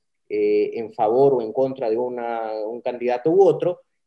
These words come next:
este, y, y la incapacidad que tenemos los ciudadanos de decodificar ese formato audiovisual, ¿a qué se lo debemos? Al hecho de que en la escuela no ha sido parte de nuestra formación.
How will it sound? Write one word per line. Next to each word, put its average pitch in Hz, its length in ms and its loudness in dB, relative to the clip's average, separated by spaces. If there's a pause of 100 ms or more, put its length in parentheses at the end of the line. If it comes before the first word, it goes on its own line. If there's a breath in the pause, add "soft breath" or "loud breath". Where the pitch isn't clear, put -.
este, 107 600 -8
y, 135 180 -16
y - 80 -10
la 135 160 0
incapacidad 135 800 -2
que 180 80 -6
tenemos 151 460 -4
los 123 180 -4
ciudadanos 139 420 -2
de 127 140 0
decodificar 139 760 0
ese 175 220 -4
formato 151 440 -6
audiovisual, 151 460 -4
¿a 165 120 -4
qué 208 80 -6
se - 120 -8
lo 131 120 -2
debemos? 117 520 -2 (420)
Al 135 180 0
hecho - 260 -4
de 151 140 -4
que 131 80 -6
en 117 80 -4
la 107 80 -6
escuela 127 520 -2
no 117 380 -4
ha 117 80 -2
sido 131 340 -6
parte 107 360 -4
de 131 120 -2
nuestra 107 380 -10
formación. 147 640 -6